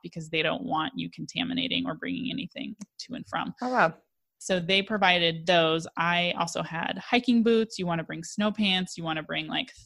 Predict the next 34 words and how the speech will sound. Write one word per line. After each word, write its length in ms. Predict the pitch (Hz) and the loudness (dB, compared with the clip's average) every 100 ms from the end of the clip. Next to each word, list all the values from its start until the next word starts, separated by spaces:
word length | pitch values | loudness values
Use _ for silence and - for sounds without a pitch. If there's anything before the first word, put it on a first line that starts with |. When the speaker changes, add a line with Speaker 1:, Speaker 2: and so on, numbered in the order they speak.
| - | 2
Speaker 1:
thermal 540 | 202 202 196 196 190 - | 4 6 8 8 6 2
clothes 400 | - 180 180 180 - | 2 4 4 2 -2
to 60 | |
put 200 | 170 170 | -6 0
under. 320 | 170 170 170 160 | 2 4 2 2
It's 180 | 160 - | 0 0
all 200 | 170 165 | 2 4
about 320 | 165 160 165 | 4 2 2
layering. 880 | 180 185 185 175 175 175 170 170 175 _ _ _ _ _ | 2 4 4 2 2 2 0 0 -4 _ _ _ _ _
Fleece 340 | 233 233 226 | 0 0 0
is 160 | 202 180 | -2 0
good. 760 | 202 190 185 180 180 175 170 - _ _ _ - | 4 8 8 6 6 2 -2 -8 _ _ _ -4
A, 100 | 170 - | -4 -4
a 80 | 175 | -2
nice 540 | 165 160 170 - - - _ _ | 0 0 -2 -6 -16 -20 _ _
scarf, 840 | - - - 180 175 202 - - - _ 175 | -14 -12 2 6 6 6 -2 -20 -20 _ -6
and 160 | 170 | 0
then 180 | 170 165 | 2 2
a 100 | - - | -4 -6
face 260 | 165 160 - | -6 -6 -2
mask 460 | 170 170 - - - _ | -2 -2 -4 -12 -18 _
if 180 | 160 156 _ _ _ | -10 -10 _ _ _
you 160 | 170 165 | -16 -10
wanna 280 | 165 - - | -8 -6 -6
go 180 | - | -8
extreme, 600 | - - - - - 202 - _ _ _ | -10 -10 -12 -12 -12 -14 -16 _ _ _
'cause 340 | - - - 151 - _ | -14 -12 -12 -16 -20 _
you'd 200 | 175 165 | -6 0
rather 240 | 165 160 165 | 4 4 4
Speaker 2:
Wow. 40 | |
Speaker 1:
have 140 | 160 - | 0 -4
it 80 | - | -6
than 160 | - | -8
not. 280 | - - - | -8 -10 -12